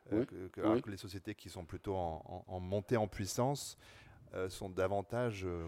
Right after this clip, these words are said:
Speaker 1: gouvernées par les gens intelligents.
Speaker 2: Oui, je pense aussi. C'est-à-dire, plus, plus on est déstabilisé,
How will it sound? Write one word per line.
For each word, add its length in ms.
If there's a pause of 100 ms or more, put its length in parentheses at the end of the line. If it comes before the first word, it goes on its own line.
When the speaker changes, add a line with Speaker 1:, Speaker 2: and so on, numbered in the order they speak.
Speaker 1:
gouvernées 460
par 180
les 120
gens 160
intelligents. 520
Speaker 2:
Oui, 220 (100)
je 140
pense 300
aussi. 200
C'est-à-dire, 240
plus, 300
plus 300
on 180
est 80
déstabilisé, 960